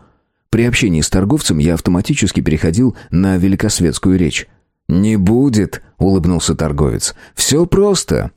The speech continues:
Из яиц можно вырастить себе спутника.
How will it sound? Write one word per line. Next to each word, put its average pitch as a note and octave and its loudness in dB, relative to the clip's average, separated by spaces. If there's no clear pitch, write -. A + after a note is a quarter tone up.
Из C3+ 2
яиц G2 2
можно F2 0
вырастить F2 0
себе G#2 0
спутника. F2+ -2